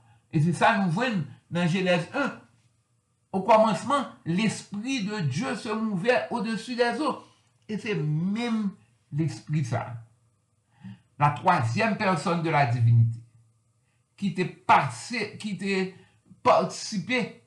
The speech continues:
à l'œuvre de la création. Eh bien, c'est lui-même que Betsaleel t'a gagné comme instructeur.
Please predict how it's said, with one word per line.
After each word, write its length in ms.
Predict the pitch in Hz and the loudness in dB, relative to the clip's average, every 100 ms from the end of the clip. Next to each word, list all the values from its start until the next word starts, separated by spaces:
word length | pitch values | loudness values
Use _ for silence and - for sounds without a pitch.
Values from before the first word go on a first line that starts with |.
| - | -2
à 160 | 185 | 0
l'œuvre 540 | 131 120 226 170 139 - _ _ | 2 2 4 4 0 -8 _ _
de 140 | 123 151 | -2 2
la 160 | 147 | 2
création. 640 | - 139 135 117 113 131 113 - - _ _ _ _ _ _ | 2 -2 2 2 2 0 -2 -2 -14 _ _ _ _ _ _
Eh 140 | - 147 | -2 0
bien, 420 | 117 135 151 147 - _ _ _ _ _ | 2 2 2 0 -4 _ _ _ _ _
c'est 560 | _ - - 151 147 - _ _ _ _ _ _ _ _ 156 147 _ _ - | _ -12 -2 0 -2 -6 _ _ _ _ _ _ _ _ -20 -20 _ _ -14
lui-même 800 | 143 139 180 269 190 170 131 113 - - _ _ _ _ _ _ _ | -8 -4 -2 2 4 6 6 4 -4 -16 _ _ _ _ _ _ _
que 80 | 156 | -2
Betsaleel 1080 | 127 127 - 143 123 123 120 117 117 113 - _ _ _ | 0 -2 0 2 2 2 0 2 2 0 -4 _ _ _
t'a 80 | - | -6
gagné 640 | 123 120 147 117 120 117 - - _ _ - | -4 0 2 4 4 2 -2 -8 _ _ -6
comme 180 | 127 | -4
instructeur. 600 | 127 117 135 113 131 104 | -4 -6 -6 -6 -4 -4